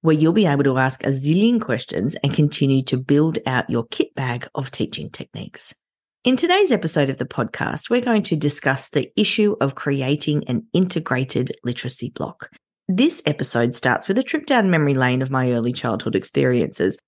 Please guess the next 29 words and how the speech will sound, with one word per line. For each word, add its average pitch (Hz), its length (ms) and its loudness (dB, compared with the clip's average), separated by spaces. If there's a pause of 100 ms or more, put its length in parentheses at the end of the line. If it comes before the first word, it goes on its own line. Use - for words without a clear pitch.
but - 140 2
the 226 160 4
episode 226 480 -2
is 151 140 -4
for 165 140 0
all 190 180 4
grades 123 400 -4
of 151 220 0
primary 123 380 0
school. - 420 -4 (140)
So - 360 0
upper - 180 0
primary 208 340 4
folks, - 380 -4
stick 440 260 0
with - 160 -6
me. 113 200 0 (240)
This 175 220 2
episode - 420 -2
is - 140 -4
for - 100 -8
you 78 120 -6
too. 127 320 -8 (680)
As 226 120 2
part 302 300 -2
of 359 100 -2
my 180 140 4
daily 135 420 -2
work, 107 400 -2